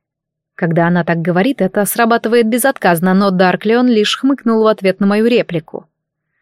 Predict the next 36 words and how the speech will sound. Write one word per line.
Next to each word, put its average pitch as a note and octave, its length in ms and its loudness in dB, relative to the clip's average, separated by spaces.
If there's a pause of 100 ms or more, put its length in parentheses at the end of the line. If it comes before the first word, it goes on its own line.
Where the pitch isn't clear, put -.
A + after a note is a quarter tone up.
(420)
"Ваше B3+ 280 -6
тело A#3 320 2
указывает G3 540 0
на G3 140 2
обратное", F3+ 540 -4 (320)
произнёс F#3 500 0
он A#3+ 220 0 (320)
и G3 80 -2
опустил C4 480 -2
чёрный B3+ 380 0
взгляд A#3+ 360 -2
вниз G#3+ 340 0
в G3+ 60 -4
район G3+ 380 2
моей A3 240 0
груди. G3+ 560 -2 (580)
Я G#3 180 0
невольно G#3 380 2
посмотрела G3+ 560 -2
туда G#3 320 0
же G3+ 160 2
и G3 40 2
едва G3 300 -2
не G3 120 0
застонала F#3+ 600 -2
в F3 60 -6
голос. F#3 560 -2 (460)
"Предательское G#3 880 -2
платье! A3 540 0 (340)
Как C4+ 180 -4
только B3 240 -2
вернёмся A#3+ 480 2
с G#3+ 60 -2
бала, A#3+ 260 2
выброшу A3 540 0
его, F3+ 360 2